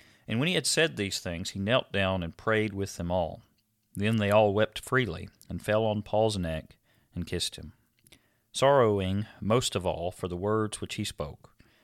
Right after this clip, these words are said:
that they would see his face no more. And they accompanied him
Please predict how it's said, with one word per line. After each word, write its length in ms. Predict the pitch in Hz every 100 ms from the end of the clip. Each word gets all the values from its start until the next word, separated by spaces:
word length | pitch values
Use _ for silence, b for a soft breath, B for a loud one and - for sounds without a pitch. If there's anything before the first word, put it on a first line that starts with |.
| b b
that 160 | - 82
they 120 | 95
would 180 | 95 85
see 260 | - 117 110
his 220 | 101 -
face 600 | - 92 82 - - - _
no 200 | 80 82
more. 360 | 85 76 - - _ _ _ _ _ _ _ _ -
And 120 | 82
they 80 | 90
accompanied 500 | 107 127 - 95 80
him 140 | 98